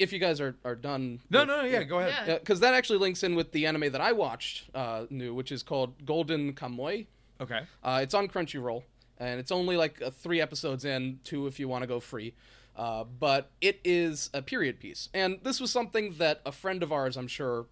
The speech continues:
Speaker 1: is probably already watching. Um, but, you know, not something that I would generally think that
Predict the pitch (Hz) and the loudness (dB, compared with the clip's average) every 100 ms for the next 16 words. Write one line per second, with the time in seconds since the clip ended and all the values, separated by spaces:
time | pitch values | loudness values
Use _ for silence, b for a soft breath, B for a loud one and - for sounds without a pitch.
0 | - 127 - 170 147 131 135 117 110 101 | -16 -16 -6 -2 -2 -2 -4 -4 -6 -10
1 | 101 - 101 95 - b b b 107 107 | -12 -12 -16 -18 -20 b b b -8 -6
2 | 104 104 107 - 139 123 123 120 - - | -6 -8 -14 -14 -10 -2 0 0 -6 -8
3 | 143 123 156 175 175 190 180 160 135 143 | -4 -4 0 0 2 -2 -2 -2 -2 0
4 | 143 131 160 151 143 131 151 135 - 123 | 0 -2 -4 -4 -4 -6 -6 -8 -8 -10